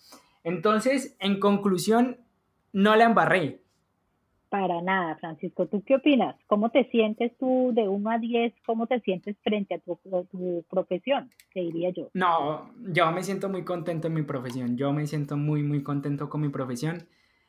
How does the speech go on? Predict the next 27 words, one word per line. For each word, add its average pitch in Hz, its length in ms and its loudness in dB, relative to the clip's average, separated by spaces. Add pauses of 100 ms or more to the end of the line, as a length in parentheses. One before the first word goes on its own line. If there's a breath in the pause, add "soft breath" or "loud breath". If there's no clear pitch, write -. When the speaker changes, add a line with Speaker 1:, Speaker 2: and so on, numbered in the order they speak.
(160)
Speaker 1:
Y, 139 80 0
Speaker 2:
Sí. 139 1000 2
Speaker 1:
y 165 120 -4
no, 160 580 2
sí, 165 220 0
definitivamente 170 840 0 (140)
yo, 185 280 0
yo 175 140 0
sabía 208 360 2
que 202 80 -4
no 165 80 -2
la 156 80 2
había 180 160 0
embarrado, 180 480 2
pero 160 240 -2
quería 143 300 2
ver 170 260 0 (160 loud breath)
si - 180 0
el 170 220 4
test 202 400 2
arrojaba 151 460 4
otra 151 320 0
cosa. 143 380 -2
Speaker 2:
<laughs> 294 1120 0
La 226 140 4
primera 233 360 4
exploración 262 680 4